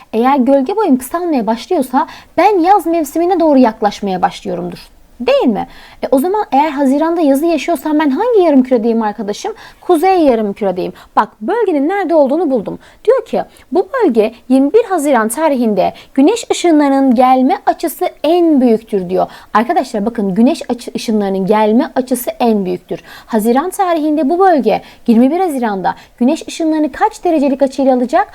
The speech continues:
Doksan derecelik açıyla, dik açıyla, yani maksimum derece, en büyük açıyla alacak. Doğru mu? Evet, doğru. Bursa neden yanlış? Yirmi bir Aralık'ta yaz, yirmi bir Haziran'da kış diyor.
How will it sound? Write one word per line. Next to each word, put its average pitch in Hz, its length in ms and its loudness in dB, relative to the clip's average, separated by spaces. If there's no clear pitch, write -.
Doksan 302 500 0
derecelik 233 420 0
açıyla, 190 360 -6
dik 262 140 -4
açıyla, 226 420 -2
yani 277 480 0
maksimum 254 720 0
derece, 196 400 -2
en 294 220 2
büyük 240 220 2
açıyla 208 340 -2
alacak. 185 340 -4
Doğru 285 260 2
mu? 269 200 0
Evet, 240 320 0
doğru. 180 300 0
Bursa 359 320 2
neden 311 260 0
yanlış? 190 460 -4
Yirmi 254 300 4
bir 349 80 0
Aralık'ta 392 360 2
yaz, 320 320 2
yirmi 294 200 0
bir 330 80 0
Haziran'da 294 400 -2
kış - 360 -10
diyor. 277 200 0